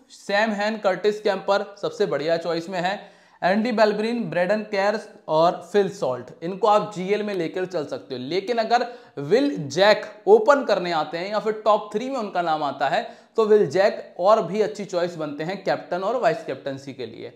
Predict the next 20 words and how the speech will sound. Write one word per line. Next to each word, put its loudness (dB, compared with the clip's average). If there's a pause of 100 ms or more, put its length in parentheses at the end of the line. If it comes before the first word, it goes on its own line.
(380)
फिर 8
आप 12
उनको 2
लेके 0
चल -2
सकते -8
हैं। -14
तो -4
दोस्तों, 2
उम्मीद -2
तो -4
यही 2
है -4
कि -2
आप 4
लोगों 0
को 0
ये -2
सब -6
चीज़ें -4